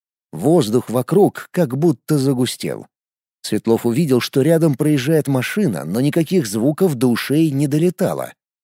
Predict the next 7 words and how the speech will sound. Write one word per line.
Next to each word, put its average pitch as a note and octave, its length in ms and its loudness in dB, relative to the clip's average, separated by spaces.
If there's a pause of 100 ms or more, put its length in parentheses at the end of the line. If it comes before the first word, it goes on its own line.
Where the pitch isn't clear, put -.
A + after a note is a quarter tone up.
"Это E3 440 4
от D3+ 100 0
прослушки", — D#3+ 720 2 (420)
пояснил G2+ 380 -2
Крюк. G#2 300 -2 (360)
"Че F#3 200 2
хотел?" D#3+ 460 2